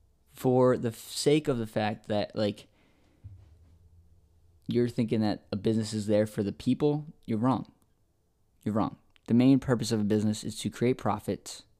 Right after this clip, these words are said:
through revenue for shareholders. Okay? The stakeholder, which is the person that's, like, involved in the company, anyone who has any type of stake in the company,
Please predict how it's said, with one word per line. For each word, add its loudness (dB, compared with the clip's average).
through 6
revenue 2
for 2
shareholders. -4
Okay? -4
The -2
stakeholder, 2
which -2
is -4
the -4
person 0
that's, -2
like, -2
involved 2
in 0
the -4
company, -2
anyone 8
who 6
has 2
any 0
type -4
of -6
stake -4
in -4
the -8
company, -6